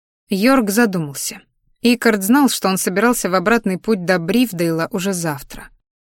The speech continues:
К тому же часть отряда осталась в Равгаере и ждала возвращения Йорга в назначенный срок.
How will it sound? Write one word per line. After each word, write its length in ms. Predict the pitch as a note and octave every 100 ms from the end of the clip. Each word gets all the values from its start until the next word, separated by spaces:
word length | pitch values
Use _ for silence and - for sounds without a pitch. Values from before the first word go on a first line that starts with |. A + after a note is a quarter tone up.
| _ _ _
К 40 |
тому 260 | A3+ A#3+ D#4
же 100 | A#3
часть 340 | - G#3+ -
отряда 400 | G3+ A3 A3 G3+
осталась 460 | G3 - G#3 G3+ F#3+
в 80 | F#3+
Равгаере 680 | F3+ F3+ G3 G#3 B3+ D#3
и 180 | D3 F#3
ждала 340 | F3+ G3 F#3+ F3
возвращения 720 | E3 E3 F#3 G#3 F3+ F3 F3
Йорга 360 | A3 B3 F3+
в 60 | E3
назначенный 560 | F3 E3+ F3 - F3 D#3+
срок. 480 | - D3 - -